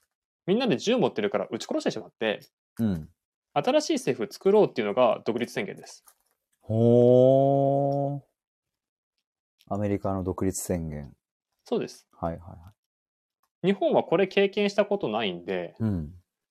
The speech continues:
Speaker 1: 軍部が力を持った時に誰も抑えることができませんでした。
Speaker 2: あー、なるほど。
Speaker 1: 警視庁も速攻降伏しました。
Speaker 2: あ、軍に対して。
Speaker 1: あ、そうです。
Speaker 2: へー。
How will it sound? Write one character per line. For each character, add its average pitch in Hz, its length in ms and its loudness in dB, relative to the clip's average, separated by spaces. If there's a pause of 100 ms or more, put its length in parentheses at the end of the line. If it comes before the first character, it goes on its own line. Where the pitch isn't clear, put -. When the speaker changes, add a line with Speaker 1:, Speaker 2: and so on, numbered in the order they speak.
(180)
Speaker 1:
軍 240 240 -2
部 151 100 2
が 101 140 0
力 190 280 0
を 160 40 0
持 123 80 -4
っ 123 40 -10
た 110 80 -8
時 98 140 -10
に 92 140 -6
誰 123 180 2
も 170 80 -4
抑 143 240 -2
え 170 60 0
る 165 60 -4
こ 165 80 -6
と 117 60 -2
が 98 60 -2
で 127 140 -8
き 123 100 -10
ま 113 80 -8
せ 104 140 -14
ん - 20 -14
で - 100 -14
し - 60 -18
た。 - 140 -14 (460)
Speaker 2:
あ - 40 -8
ー、 98 580 0
な 95 140 -2
る 101 80 2
ほ 95 140 2
ど。 82 260 -2 (840)
Speaker 1:
警 254 240 4
視 - 60 -6
庁 139 140 4
も 101 80 -2
速 - 220 -8
攻 143 140 4
降 135 180 2
伏 131 140 -6
し 127 100 -8
ま 113 80 -6
し - 60 -18
た。 - 140 -16 (640)
Speaker 2:
あ、 104 140 4
軍 110 200 6
に 95 80 0
対 85 160 0
し - 100 -12
て。 69 220 -14 (500)
Speaker 1:
あ、 156 80 4
そ 214 100 4
う - 20 0
で 101 100 0
す。 - 240 -16 (460)
Speaker 2:
へ 123 960 8
ー。 - 20 -20